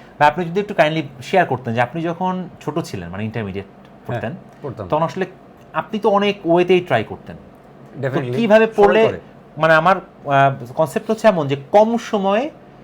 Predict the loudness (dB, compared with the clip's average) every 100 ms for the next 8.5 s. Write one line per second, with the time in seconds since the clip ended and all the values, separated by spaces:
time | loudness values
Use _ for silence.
0 | -12 -6 -2 -2 0 0 2 2 0 -2
1 | 0 0 -2 -4 0 2 2 0 -2 -8
2 | -20 -20 -6 -4 -4 -6 -6 -6 -6 -6
3 | -6 -4 -6 -6 -14 -20 -16 -8 -8 -6
4 | -4 0 0 0 -6 -10 -16 -18 -20 -20
5 | -20 -20 -20 -20 -20 -20 -20 -20 -20 -10
6 | -4 -4 -4 -8 -8 -6 -6 -6 -8 -6
7 | -6 -4 -6 -6 -4 -6 -4 -6 -4 -4
8 | -6 -8 -6 -6 -8